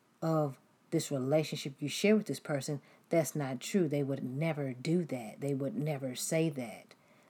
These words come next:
That is not them. That goes contrary to their nature.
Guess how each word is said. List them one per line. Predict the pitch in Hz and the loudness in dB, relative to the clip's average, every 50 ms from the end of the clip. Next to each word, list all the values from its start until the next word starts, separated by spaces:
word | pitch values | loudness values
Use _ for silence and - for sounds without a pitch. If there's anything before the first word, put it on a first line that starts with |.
| _ _ | _ _
That | - 165 160 160 | 0 2 4 4
is | - 147 151 127 - | 2 2 -2 0 -2
not | 151 151 135 127 131 - _ _ | -2 -2 -2 -2 -6 -10 _ _
them. | 160 156 151 127 110 90 - - - - _ _ _ _ _ _ _ _ _ _ _ _ _ | 0 2 2 0 -2 -6 -14 -16 -18 -20 _ _ _ _ _ _ _ _ _ _ _ _ _
That | 156 147 147 139 | 0 0 0 2
goes | - 160 156 147 139 - | 2 2 2 2 0 -2
contrary | - - - - 185 175 165 156 147 139 - - - 190 180 165 160 151 | -10 -10 -4 0 0 2 2 2 0 -2 -4 0 4 4 6 6 4 2
to | 139 - - - 160 139 | 0 -2 -4 -2 -2 0
their | 135 139 131 123 | 0 -2 -2 -2
nature. | 127 127 135 139 143 139 135 - - 113 92 87 - - | -2 -2 0 0 0 0 -2 -6 -8 -8 -10 -10 -12 -16